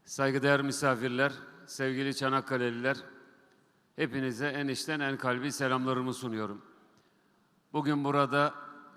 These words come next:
Kale grubunun altmış altıncı kuruluş yıl dönümünü ve Seramik Bayramı'nı idrak etmek için birlikteyiz. Öncelikle başta rahmetli İbrahim Bodur olmak üzere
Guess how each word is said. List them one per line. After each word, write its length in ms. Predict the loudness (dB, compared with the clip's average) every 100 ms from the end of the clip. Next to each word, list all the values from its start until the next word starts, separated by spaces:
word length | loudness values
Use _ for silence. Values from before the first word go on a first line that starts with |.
| -14
Kale 240 | -2 0 2
grubunun 440 | 0 -4 -4 -2
altmış 360 | -2 -4 -6 -2
altıncı 480 | -2 -2 -6 -6
kuruluş 420 | -4 -4 -2 -4 -4
yıl 160 | -2
dönümünü 500 | 0 0 -2 -4 -2
ve 120 | -4
Seramik 540 | -2 0 0 0 -4 0
Bayramı'nı 600 | 0 2 0 0 0 -2 -8 -20 -20 -20 _ -8
idrak 380 | 0 2 2
etmek 340 | 0 -4 -6 -6
için 420 | -6 -4 -4 -6 -20 -8
birlikteyiz. 800 | -2 0 0 -2 -4 -4 -6 -16 -20 _ _ _ _ _ -2
Öncelikle 760 | 0 2 2 2 0 0 0 -4 -4
başta 560 | -2 -2 2 2 2 -4 -18 -20 -2
rahmetli 440 | 0 0 -2 0
İbrahim 420 | -2 2 2 2 0
Bodur 240 | 0 2
olmak 380 | 2 2 0 -2
üzere 340 | -2 -2 -2